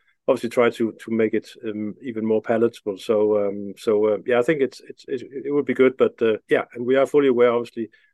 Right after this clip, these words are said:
we're all creatures of, uh, of habits. Uh, we like, we, we don't like change, but, uh, hopefully you'll, uh, you'll stick with us and, and, uh,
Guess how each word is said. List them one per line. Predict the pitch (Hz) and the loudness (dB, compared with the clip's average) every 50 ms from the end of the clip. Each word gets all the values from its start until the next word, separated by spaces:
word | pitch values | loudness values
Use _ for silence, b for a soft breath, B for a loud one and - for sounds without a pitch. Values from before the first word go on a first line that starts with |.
| b - | b -2
we're | 120 123 | 2 4
all | 131 135 | 4 4
creatures | 131 - 147 139 123 113 - - | 4 2 0 0 -2 -4 -10 -10
of, | 107 98 | -8 -6
uh, | 104 107 107 104 92 104 | -4 -2 0 0 0 -2
of | 101 101 | -2 0
habits. | 113 127 143 - 143 135 - - - - | 0 2 4 4 4 2 2 -2 -10 -6
Uh, | 107 113 110 107 107 101 | -2 0 2 2 0 0
we | 107 113 | -2 -4
like, | 110 117 120 120 120 - - - | -2 0 -2 -2 -2 -6 -16 -14
we, | - 113 113 107 107 107 | -10 -8 -6 -6 -6 -2
we | 113 117 | 0 2
don't | 127 123 113 | 2 2 2
like | 117 113 110 | 0 -2 -2
change, | - - 127 131 135 117 - | -2 -2 -2 -2 -2 -2 -2
but, | - 107 - - - | -4 -4 -2 -2 -2
uh, | 110 104 - b b b b b | -2 -2 -2 b b b b b
hopefully | - 143 131 - 123 120 | 2 2 2 2 -2 -4
you'll, | 113 113 113 117 117 113 113 110 110 | -2 0 0 0 0 0 0 0 0
uh, | 107 - _ _ _ - | -2 -4 _ _ _ -2
you'll | 143 135 | -2 0
stick | - - 151 143 139 | 2 2 0 0 0
with | 135 135 127 | 0 0 0
us | 120 117 110 | 0 0 0
and, | 117 113 104 | -2 -6 -6
and, | 101 110 107 110 110 113 | -8 -8 -8 -8 -4 -2
uh, | 113 110 110 | -2 -2 -2